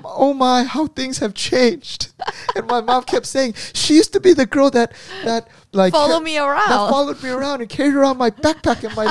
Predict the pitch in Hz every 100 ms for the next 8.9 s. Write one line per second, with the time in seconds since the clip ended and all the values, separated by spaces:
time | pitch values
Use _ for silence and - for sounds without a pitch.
0 | - 220 226 226 330 381 403 349 156 -
1 | - - - - 196 220 226 202 185 -
2 | 349 427 427 311 156 156 170 220 277 -
3 | 339 311 339 320 - 349 381 311 143 123
4 | - 180 160 156 147 160 156 143 139 330
5 | _ - 285 294 285 285 269 185 247 247
6 | 226 165 135 127 131 135 117 - 135 120
7 | - 143 139 123 240 165 - 131 120 -
8 | - - 151 151 135 127 - 120 -